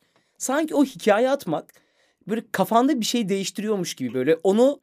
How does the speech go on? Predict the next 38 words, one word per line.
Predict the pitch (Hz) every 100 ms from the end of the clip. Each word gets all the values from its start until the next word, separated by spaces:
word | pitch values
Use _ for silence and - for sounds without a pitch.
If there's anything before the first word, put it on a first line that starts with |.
| _ _ _ _ _
aşırı | 180 - 240
maddeleştirip | 262 196 196 196 202 202 - 285
şey | - 220
gibi | 147
hani | 131 117 _ _
oradan | 202 208 214 - - -
hikaye | - 208 180
attım | 180 185 - 247 247
daha | 156 147
böyle | 139
uzun | 156 147 160
zaman | 147 143 147
gitmeden | - 127 123
ilk | 175 165
haftamdan | 147 - 123 117 113
böyle | -
of | 139 - -
başladık | - - 127 123
işte | - 113
yaz | 113 131
geliyor | 123 123 120
Nihat | 120 135
hazır. | 127 - _ _ -
Herkes | - 185 156
bunu | 165
yapıyor | 180 165 131
bir | 117
sürü | 120
şeyde. | 113 117 120 240 - _ _ _ _ -
O | 302
sanki | - 269 302 262
işin | 220 254
ruhunu | 202 202 233
öldürüp | 233 185 175 185 220 _ _
kafanda | - 208 247 254 302
onu | - 202 233 277 285 _ _
artık | 196 214 226
bırakabileceğin, | 202 202 202 196 175 196 175 165